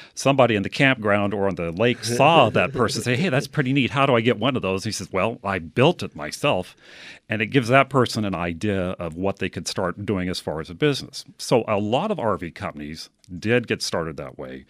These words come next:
Speaker 2: Sure.
Speaker 1: where it was a couple people maybe got together or a family decided to build something
Speaker 2: Sure.
Speaker 1: that was totally for their use.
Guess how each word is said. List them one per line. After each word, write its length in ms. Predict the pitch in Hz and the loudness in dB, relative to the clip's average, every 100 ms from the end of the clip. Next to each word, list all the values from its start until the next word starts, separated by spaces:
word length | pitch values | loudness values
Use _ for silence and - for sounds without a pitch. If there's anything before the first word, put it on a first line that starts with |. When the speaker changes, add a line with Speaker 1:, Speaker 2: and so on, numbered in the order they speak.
| - | -12
Speaker 2:
Sure. 260 | - 135 | -6 2
Speaker 1:
where 140 | 135 107 | 4 4
it 80 | 98 | 2
was 180 | 98 | -2
a 60 | 101 | -2
couple 300 | - 135 127 | -2 0 0
people 280 | 120 117 110 | -2 -2 0
maybe 240 | 98 95 | 0 0
got 220 | 90 95 | 0 -2
together 400 | 92 87 98 98 | -2 -2 0 0
or 100 | 92 | -2
a 60 | 80 | -4
family 380 | - 110 104 98 | -2 0 0 -2
decided 340 | 87 98 85 | -4 -6 -6
to 80 | 69 | -8
build 300 | 69 101 104 | -4 -4 -2
something 320 | 127 113 113 | -2 -2 0
Speaker 2:
Sure. 400 | 101 123 139 208 160 - | -2 2 0 0 -8 -6
Speaker 1:
that 120 | 107 | -4
was 160 | 92 - | -2 -4
totally 380 | - 151 135 107 | 0 4 4 2
for 280 | - 123 98 | -2 -2 4
their 240 | 135 202 | 6 6
use. 460 | 98 80 82 - | 2 -2 -6 -10